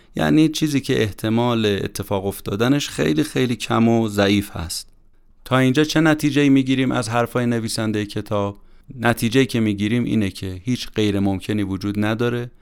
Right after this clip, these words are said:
و منظور دانشمندا از غیر ممکن حادثه‌ای که احتمالش خیلی خیلی کمه و از روی مسامحه اونها میان می‌گن غیر ممکن. پس اگر اینطور شد،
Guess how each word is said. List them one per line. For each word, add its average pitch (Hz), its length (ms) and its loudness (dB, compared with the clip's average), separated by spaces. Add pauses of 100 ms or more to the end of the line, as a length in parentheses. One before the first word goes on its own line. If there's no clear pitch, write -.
(460)
و 101 80 2
منظور 104 640 4
دانشمندا 98 720 0
از 98 280 0
غیر 95 320 0
ممکن 107 800 -4 (220)
حادثه‌ای 113 640 2
که - 220 -2
احتمالش 113 640 -2
خیلی 98 360 -2
خیلی 95 380 -2
کمه 90 480 -4 (320)
و 107 80 0
از 110 240 4
روی 107 240 0
مسامحه 107 800 0
اونها 104 380 0
میان 92 240 0
می‌گن 92 300 -2
غیر 90 380 -2
ممکن. 85 480 -6 (280)
پس 120 240 0
اگر 156 280 6
اینطور 107 480 -2
شد، 139 480 0